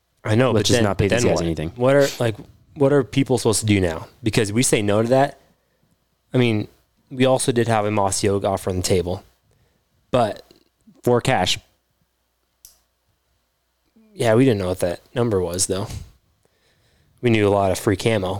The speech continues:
Speaker 1: which we ha-, which we hadn't gotten ever. I was saying, like, if we said no to that,
Speaker 2: Yeah.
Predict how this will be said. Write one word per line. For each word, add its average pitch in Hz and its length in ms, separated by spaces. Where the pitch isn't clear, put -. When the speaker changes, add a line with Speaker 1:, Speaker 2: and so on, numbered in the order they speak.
Speaker 1:
which 107 260
we 110 300
ha-, 113 200
which 127 380
we 107 100
hadn't 95 240
gotten 95 400
ever. 95 320
I 131 60
was 117 120
saying, 113 240
like, 104 180
if - 160
we 120 100
said 107 220
no 98 220
to 85 80
that, 82 240
Speaker 2:
Yeah. - 160